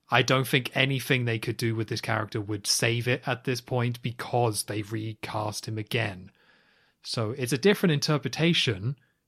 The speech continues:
but it's just like, yep, American guy that they're just saying is Felix.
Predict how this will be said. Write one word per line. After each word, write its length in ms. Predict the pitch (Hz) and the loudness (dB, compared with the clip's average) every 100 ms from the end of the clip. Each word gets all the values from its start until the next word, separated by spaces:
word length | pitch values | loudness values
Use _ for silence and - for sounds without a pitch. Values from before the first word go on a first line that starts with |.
| _ - | _ 0
but 120 | 131 | 2
it's 140 | 127 - | 2 0
just 180 | 123 | 0
like, 140 | 127 127 | 0 4
yep, 240 | 131 139 | 4 4
American 480 | 127 131 123 120 123 | 2 2 2 2 0
guy 460 | 123 117 117 113 - _ _ _ 143 - | 2 4 4 0 -4 _ _ _ -18 -2
that 180 | 120 | 0
they're 80 | 120 | 0
just 260 | 117 123 - | 0 0 0
saying 280 | 123 110 110 | 0 0 -2
is 120 | 107 | -6
Felix. 580 | - 110 101 101 - - | -4 -4 -4 -6 -6 -8